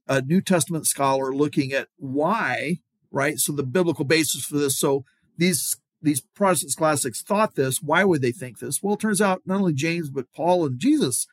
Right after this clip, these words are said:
had a lot to say about these things. And then, um,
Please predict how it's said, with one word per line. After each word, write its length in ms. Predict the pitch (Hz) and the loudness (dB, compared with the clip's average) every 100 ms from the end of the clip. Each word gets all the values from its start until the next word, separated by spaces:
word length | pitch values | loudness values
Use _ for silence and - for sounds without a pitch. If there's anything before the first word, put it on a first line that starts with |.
| _ | _
had 160 | 170 | 0
a 20 | 147 | 2
lot 220 | 131 - | 0 0
to 80 | 131 | 0
say 140 | 143 | 0
about 200 | 131 120 | 0 -4
these 180 | 131 117 | -6 -8
things. 360 | 120 170 165 - _ _ _ _ _ _ _ - | -8 -8 -10 -12 _ _ _ _ _ _ _ 0
And 300 | 185 170 156 | 2 2 2
then, 240 | 208 196 - 170 | 2 0 -2 0
um, 420 | 165 156 151 | 0 0 -4